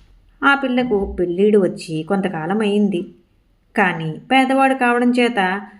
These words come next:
తండ్రి మల్లికకు ఇప్పటిదాకా పెళ్లి చేయలేకపోయాడు.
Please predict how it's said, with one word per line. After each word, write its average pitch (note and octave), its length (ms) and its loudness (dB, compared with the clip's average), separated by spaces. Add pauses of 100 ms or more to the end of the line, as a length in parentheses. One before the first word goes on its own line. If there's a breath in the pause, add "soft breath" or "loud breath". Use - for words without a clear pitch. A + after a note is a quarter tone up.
(160)
తండ్రి G#3+ 480 2
మల్లికకు F#3+ 680 0 (220 loud breath)
ఇప్పటిదాకా F#3 600 0
పెళ్లి A3+ 260 2
చేయలేకపోయాడు. G3+ 840 2